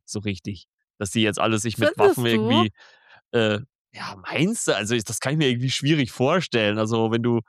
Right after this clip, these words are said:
Speaker 1: wenn du Leute hast, die jahrelang da irgendwie in so 'nem Ort, äh, quasi, ja, gefangen gehalten worden sind, dass die sich dann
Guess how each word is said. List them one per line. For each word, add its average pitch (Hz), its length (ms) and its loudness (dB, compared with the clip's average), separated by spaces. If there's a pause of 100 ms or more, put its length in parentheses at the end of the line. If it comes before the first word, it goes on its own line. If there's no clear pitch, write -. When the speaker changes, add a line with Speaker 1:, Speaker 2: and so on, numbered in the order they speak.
(260)
Speaker 1:
wenn 117 140 -2
du 120 60 2
Leute 131 340 2
hast, 131 220 0
die 120 100 -2
jahrelang 131 640 0
da 123 220 2
irgendwie 120 560 -2 (400)
in 127 160 -8
so 117 100 -2
'nem 110 240 -4
Ort, 135 500 -2
äh, 117 320 2 (480)
quasi, 110 800 -2 (180)
ja, 107 140 -4
gefangen 107 340 -8
gehalten 120 320 -2
worden 113 180 -2
sind, 113 160 -4
dass 107 100 -6
die 120 100 -6
sich 117 160 -10
dann 107 240 -2